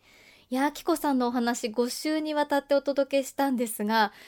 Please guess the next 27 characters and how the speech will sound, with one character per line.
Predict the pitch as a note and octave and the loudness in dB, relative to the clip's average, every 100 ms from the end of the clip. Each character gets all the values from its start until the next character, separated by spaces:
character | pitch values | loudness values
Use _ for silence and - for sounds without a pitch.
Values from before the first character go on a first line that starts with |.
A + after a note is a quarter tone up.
| - - - _ - | -20 -20 -20 _ 2
も | C#4+ D#4+ C4+ | 6 6 6
う | A3+ | 4
ね、 | A3+ C4 C4+ A3+ G#3 | 4 4 4 0 -2
私 | - - D#4+ F#4 | -4 0 0 2
も | F4 E4+ _ _ _ _ _ _ | -2 -2 _ _ _ _ _ _
出 | A3+ C#4 | 2 4
会 | F#4 | 4
っ | A#4 | 0
た | E4 | -2
こ | - A#3+ | 0 -2
と | A3 | 2
は | G#3+ | 2
な | G#3 A#3+ | 2 2
い | C4+ | 2
で | A#3+ | 0
す | - F#3 | -4 -8
が、 | G#3 A#3+ G#3 G3 | -4 2 2 2
虜 | A3 B3 C4+ E4+ | 2 2 2 2
に | E4 G#3+ | 2 4
ね、 | A3 G#3 - - | 2 0 -4 -4
な | A3+ C#4+ | 0 2
り | D4+ | 2
つ | D4 - | -2 -10
つ | - D4+ | -2 0
あ | A#3 | 0
っ | |
て、 | - G#3+ G#3+ G3 | -2 0 0 0